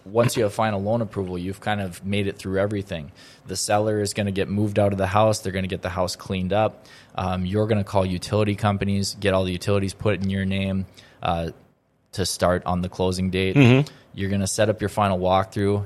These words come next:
Speaker 1: You're gonna conduct your final walkthrough, usually within twenty-four hours of closing, making sure the home is in the same condition as when you originally walked through it.
Speaker 2: Yep.
Speaker 1: Making sure any repairs from home inspection have been completed. Um, so you conduct your final walkthrough,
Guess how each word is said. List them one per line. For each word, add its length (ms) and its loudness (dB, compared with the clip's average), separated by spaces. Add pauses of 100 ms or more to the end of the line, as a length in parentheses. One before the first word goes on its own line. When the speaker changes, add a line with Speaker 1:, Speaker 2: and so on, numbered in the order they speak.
Speaker 1:
You're 140 -10
gonna 160 -6
conduct 420 0
your 80 -4
final 280 2
walkthrough, 500 0
usually 280 -4
within 220 -4
twenty-four 460 -4
hours 300 0
of 100 -14
closing, 560 -2 (320)
making 300 -4
sure 140 -4
the 100 -4
home 240 -2
is 100 -4
in 80 -4
the 80 -4
same 260 -2
condition 440 -4
as 100 -6
when 100 -4
you 160 -4
originally 380 -4
walked 320 0
through 280 -2
it. 100 2
Speaker 2:
Yep. 180 4 (340)
Speaker 1:
Making 280 -4
sure 160 2
any 320 0
repairs 540 4
from 120 -4
home 220 2
inspection 440 0
have 120 -4
been 120 0
completed. 680 -2 (580)
Um, 460 -2 (240)
so 420 2 (100)
you 120 -8
conduct 380 -2
your 60 -4
final 280 0
walkthrough, 600 -2